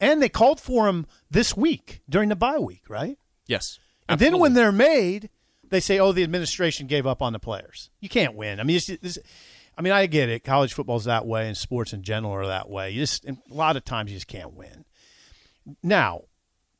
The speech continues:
Speaker 1: to Matthew's, I mean, to Matthew's question,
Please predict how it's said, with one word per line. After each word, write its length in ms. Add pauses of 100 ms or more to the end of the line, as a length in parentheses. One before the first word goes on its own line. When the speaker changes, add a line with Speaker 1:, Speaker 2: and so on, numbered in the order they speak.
(340)
Speaker 1:
to 200
Matthew's, 760 (640)
I 60
mean, 280 (120)
to 100
Matthew's 400
question, 720